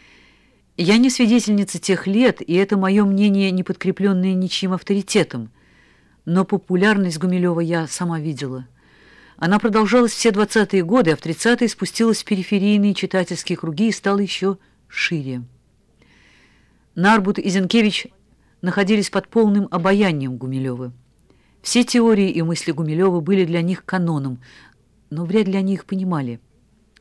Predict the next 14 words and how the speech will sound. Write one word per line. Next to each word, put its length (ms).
Они 240
присоединились 720
к 100
акмеизму, 560
потому 380
что 160
поняли 340
его 260
как 240
бунт 300
земного 460
против 340
зова 300
ввысь, 600